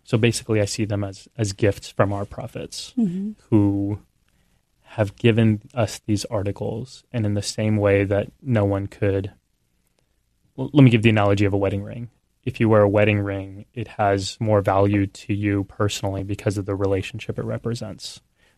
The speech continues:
Speaker 1: It's not anything you could actually, like,
Speaker 2: It's a
Speaker 1: explain.
Speaker 2: symbol. It's a symbol of the commitment that you've made
Speaker 1: In that sense,
Speaker 2: to
Speaker 1: yeah,
Speaker 2: yourself.
Speaker 1: exactly. Exactly. So for me, these, these are, like, symbols of
Speaker 2: Mm-hmm.
Speaker 1: my relationship with my guru.
Speaker 2: Reminders.
Speaker 1: Right? Exactly, yeah.
Speaker 2: Mm-hmm.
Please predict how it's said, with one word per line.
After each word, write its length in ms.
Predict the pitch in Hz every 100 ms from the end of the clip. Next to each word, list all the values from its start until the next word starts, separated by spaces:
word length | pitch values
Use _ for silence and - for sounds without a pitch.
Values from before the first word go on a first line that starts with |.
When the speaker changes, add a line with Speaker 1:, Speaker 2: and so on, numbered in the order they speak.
| -
Speaker 1:
It's 120 | -
not 160 | 123 104
anything 360 | 104 101 107 101
you 100 | 98
could 160 | -
actually, 360 | 95 - 104 104
like, 280 | 107 104 -
Speaker 2:
It's 160 | 240 220
a 40 |
Speaker 1:
explain. 280 | - - 254
Speaker 2:
symbol. 420 | 233 196 151 151
It's 120 | -
a 80 | 196
symbol 340 | 175 208 196 185
of 120 | 175
the 80 | 165
commitment 460 | - 175 156 156
that 220 | 156 -
you've 260 | 175 156 160
made 320 | 165 151 -
Speaker 1:
In 120 | 135
that 160 | 117 104
sense, 220 | - 104
Speaker 2:
to 60 | 110
Speaker 1:
yeah, 160 | 120 101
Speaker 2:
yourself. 60 | 101
Speaker 1:
exactly. 480 | 110 104 113 110 123 -
Exactly. 500 | 143 110 101 - 101
So 120 | 101 113
for 100 | 120
me, 200 | 117 104
these, 260 | 107 101
these 180 | 104 104
are, 100 | 101
like, 300 | 98 95 - _ _ _
symbols 840 | _ - - - 104 104 101 104
of 200 | 101 101
Speaker 2:
Mm-hmm. 240 | 92 208 220 - _ _
Speaker 1:
my 140 | 104
relationship 680 | 104 104 101 107 117 113 -
with 140 | 117 -
my 100 | 107
guru. 160 | 240
Speaker 2:
Reminders. 640 | 240 233 240 277 113 110 -
Speaker 1:
Right? 40 | 135
Exactly, 640 | 117 107 - 98 90 135
yeah. 100 | 127
Speaker 2:
Mm-hmm. 160 | 110 104